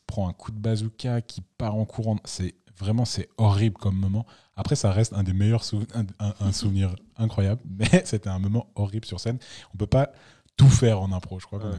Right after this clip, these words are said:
Speaker 1: quand même, euh, il y a quand même une limite. On peut pas tout additionner. Toi, Christian, un truc que, que t'as mal vécu, quelque chose que tu disais, euh, peut-être, euh, du coup, de,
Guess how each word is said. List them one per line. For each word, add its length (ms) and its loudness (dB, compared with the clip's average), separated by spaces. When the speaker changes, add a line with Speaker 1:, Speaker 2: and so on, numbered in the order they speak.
Speaker 1:
quand 100 -2
même, 240 0
euh, 160 -6
il 60 -8
y 40 -8
a 20 -6
quand 140 -8
même 140 -2
une 120 -4
limite. 260 -14
On 40 -14
peut 100 -10
pas 140 -4
tout 260 -6
additionner. 300 -4
Toi, 100 4
Christian, 320 -2
un 60 -2
truc 200 -10
que, 220 -2
que 1080 -18
t'as 120 2
mal 140 6
vécu, 540 -4
quelque 140 -14
chose 220 -6
que 360 -6
tu 160 -12
disais, 280 0
euh, 200 -4
peut-être, 340 -8
euh, 180 -8
du 120 -20
coup, 180 -20
de, 120 -6